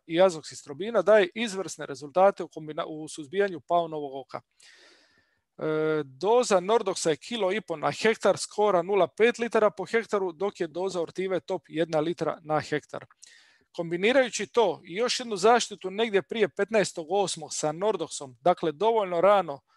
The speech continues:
do berbe da prođe karenca koju moramo ispoštovati i isto tako prije nego počnu one jesenske kiše, sa ova otprilike tri tretmana mi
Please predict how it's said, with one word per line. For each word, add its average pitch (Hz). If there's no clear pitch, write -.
do 147
berbe 180
da 151
prođe 165
karenca 156
koju 139
moramo 156
ispoštovati 202
i 175
isto 208
tako 208
prije 208
nego 160
počnu 185
one 175
jesenske 170
kiše, 240
sa -
ova 226
otprilike 214
tri 233
tretmana 196
mi 202